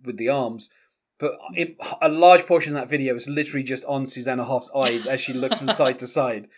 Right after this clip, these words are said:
Speaker 1: And, you know,
Speaker 2: Yeah.
Speaker 1: they are, they're completely suited for that purpose in the video. <laughs>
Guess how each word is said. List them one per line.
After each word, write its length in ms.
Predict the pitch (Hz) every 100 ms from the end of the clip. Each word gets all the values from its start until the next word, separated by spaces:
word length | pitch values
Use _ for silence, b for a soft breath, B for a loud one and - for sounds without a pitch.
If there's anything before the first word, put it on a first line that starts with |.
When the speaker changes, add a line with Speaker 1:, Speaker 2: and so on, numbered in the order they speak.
| b b _
Speaker 1:
And, 300 | 131 131 131 127 -
you 120 | 151
know, 160 | 139 123
Speaker 2:
Yeah. 100 | 110 _ 131
Speaker 1:
they 100 | 139
are, 200 | 147 147
they're 200 | 156 139
completely 500 | 165 156 165 170 147
suited 440 | - 165 160 131
for 540 | - 147 135 127 123 - _
that 300 | 135 135 -
purpose 400 | 151 127 123 -
in 80 | 117
the 80 | 110
video. 480 | 120 123 156 117
<laughs> 60 | B